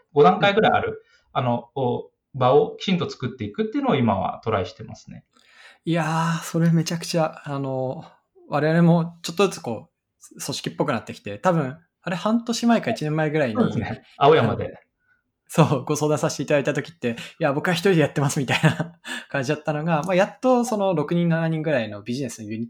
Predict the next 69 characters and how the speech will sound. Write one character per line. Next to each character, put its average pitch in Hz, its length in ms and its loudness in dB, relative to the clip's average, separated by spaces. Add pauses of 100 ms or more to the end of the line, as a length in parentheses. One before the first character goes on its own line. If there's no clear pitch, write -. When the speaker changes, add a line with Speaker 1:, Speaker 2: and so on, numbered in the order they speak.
Speaker 2:
ト 117 100 -10
の 110 80 -10
チ 127 200 -8
ー 107 40 -8
ム 101 60 -12
に 101 80 -14
な 101 80 -12
っ - 80 -20
て - 120 -20
き - 100 -20
て、 95 360 -10 (240)
ま 185 60 -10
あ、 - 20 -6
そ 214 100 -4
う 202 40 -6
す 240 60 2
る 233 100 -2
と 180 80 2
や 160 60 4
っ 165 40 -4
ぱ 104 300 -6 (260)
各 220 240 -2
人 135 200 0
ご 123 100 -8
と 123 100 -8
に 95 240 -10 (160)
結 - 200 -6
構 101 260 -12 (540)
グ 127 80 -4
レ 143 120 2
ー 151 40 0
ド 147 100 -2
と 147 120 -2
い 139 40 0
う 127 40 -4
か - 220 -10
フ - 120 -2
ェ 156 60 4
ー 156 40 0
ズ 160 80 -2
も 160 100 0
全 123 140 -4
然 127 200 -6
違 120 120 -6
っ 113 40 -6
て、 107 520 -8 (360)
で、 170 60 -6
フ 190 120 2
ェ - 20 6
ー 233 200 6
ズ 220 160 -6
が 202 120 4
違 196 40 0
う 196 280 -2
と - 160 -14
こ 175 120 2
ろ 170 40 4
に 127 440 -2
同 151 140 -2
じ 151 80 2
よ 185 80 4
う - 20 2
な 123 60 0
機 - 140 -14
械 127 160 0
当 - 80 -18
て - 40 -20
て 123 100 -6
も、 107 320 -8